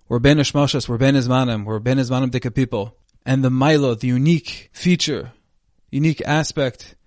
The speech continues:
that we have in the middle is that while the beginning is amazing and it has that thrust and it has that power and that surge of energy, of ambition, but the middle means that we've already endured. We've already started the path. We've already faced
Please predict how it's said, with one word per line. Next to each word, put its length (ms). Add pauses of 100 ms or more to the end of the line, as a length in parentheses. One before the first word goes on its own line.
(140)
that 80
we 100
have 340
in 100
the 60
middle 460 (300)
is 100
that 120
while 200
the 140
beginning 760
is 140
amazing 560
and 80
it 40
has 180
that 160
thrust 580
and 120
it 40
has 200
that 200
power 380
and 120
that 140
surge 340
of 120
energy, 560 (400)
of 120
ambition, 720 (280)
but 140
the 80
middle 480 (100)
means 300
that 120
we've 180
already 460 (300)
endured. 680
We've 220
already 280
started 380
the 80
path. 580 (180)
We've 140
already 460
faced 640